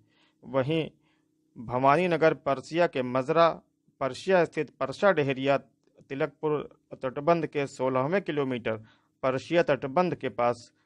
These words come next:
करीब सौ मीटर बांध कट कर नदी राप्ती नदी में समाहित हो गया है। आपको बता दें, मामला श्रावस्ती जनपद के मनकापुर के किसानों की खेतिहर जमीन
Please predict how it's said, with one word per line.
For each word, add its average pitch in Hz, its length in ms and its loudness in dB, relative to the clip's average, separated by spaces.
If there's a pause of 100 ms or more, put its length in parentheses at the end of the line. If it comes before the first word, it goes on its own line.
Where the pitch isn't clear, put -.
करीब 143 300 -2
सौ 190 340 2
मीटर 156 360 -2
बांध 135 340 0 (840)
कट 165 180 -4
कर 151 200 -2
नदी 139 480 -4 (320)
राप्ती 127 280 0
नदी 139 280 -2
में 135 140 0
समाहित 120 460 -6
हो 107 100 -6
गया 104 220 -8
है। 98 240 -14 (2250)
आपको 139 300 -2
बता 139 260 0
दें, 165 120 -2
मामला 143 320 0
श्रावस्ती 139 520 0
जनपद 135 420 -4
के 160 80 -4
मनकापुर 135 640 -4
के 143 120 -6
किसानों 143 460 -6
की 135 140 -12
खेतिहर 156 480 -4
जमीन 117 440 -6